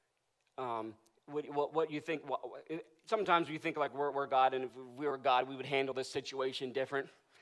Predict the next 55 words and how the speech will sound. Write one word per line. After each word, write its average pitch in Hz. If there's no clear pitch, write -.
But 156
I 135
found 147
out 143
a 135
little 135
while 139
back 139
that 135
he's 127
a 131
whole 151
lot 139
smarter 139
than 135
me. 135
I 135
found 180
out 156
a 151
little 151
bit 151
a 135
while 143
back 143
that 135
I 135
have 135
just 143
a 143
little 135
three-pound 135
brain. 127
I 156
found 185
out 185
a 170
little 170
while 160
that 151
if 147
I 151
try 160
to 143
figure 175
out 160
God, 147
I'm 143
trying 151
to 143
actually 147
make 139
myself 143
like 135
God 151